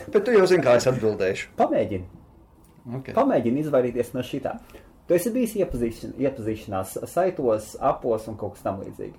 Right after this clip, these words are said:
Speaker 1: Esmu bijis, jā.
Speaker 2: Tur pasaka your preferences.
Speaker 1: Jā.
Speaker 2: Tad ar kādu vecumu tu vēlies iepazīties? Pēdējā lapā, kur tu biji, tur, kur prasīja vecuma ierobežojumu, ne jaunāku, ne vecāku.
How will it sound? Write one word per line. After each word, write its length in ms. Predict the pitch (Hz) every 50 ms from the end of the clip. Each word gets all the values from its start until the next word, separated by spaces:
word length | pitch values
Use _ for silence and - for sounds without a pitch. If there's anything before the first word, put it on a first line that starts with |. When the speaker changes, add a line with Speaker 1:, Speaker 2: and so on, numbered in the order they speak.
| - - _ -
Speaker 1:
Esmu 360 | - 160 220 - - 135 110
bijis, 240 | 95 - - - -
jā. 120 | - - 117 117 - -
Speaker 2:
Tur 340 | - 180 220 247 240 220 -
pasaka 600 | - - 165 170 175 170 - 170 - - 139 127 123 120 120 117 120
your 280 | 120 135 147 160 156 151
preferences. 880 | - 147 151 147 - 117 104 - - 95 - - - 71 - - - - - - - - -
Speaker 1:
Jā. 240 | - 123 117 113 113
Speaker 2:
Tad 240 | 110 147 135 131 135 - - - - - - - - - - - - - - - - - - -
ar 200 | - 143 160 160
kādu 360 | - 202 208 202 180 156 156
vecumu 320 | 165 190 - - - 147 139
tu 100 | 143 135
vēlies 380 | 147 156 160 147 135 - -
iepazīties? 640 | 143 127 - - - - 117 - - - - - - - - - - - - - - - - -
Pēdējā 520 | - 226 226 220 220 220 208 202 196 185
lapā, 380 | 180 180 185 185 185 - 101 -
kur 220 | - - 165 165 -
tu 100 | 196 175
biji, 320 | 160 185 165 120 104 101 - -
tur, 140 | - - 160
kur 200 | 160 - 175 -
prasīja 560 | - 165 170 190 190 - - 139 117 101 95
vecuma 400 | 120 - - - - 190 170 160
ierobežojumu, 1040 | - 147 120 104 107 107 107 107 113 131 135 - 165 165 175 185 202 196 196 202 - - - -
ne 180 | - 143 139 147
jaunāku, 540 | 147 143 143 147 147 139 135 131 - 135 131
ne 100 | 127 127
vecāku. 600 | 135 135 135 - - 101 78 - 107 - - -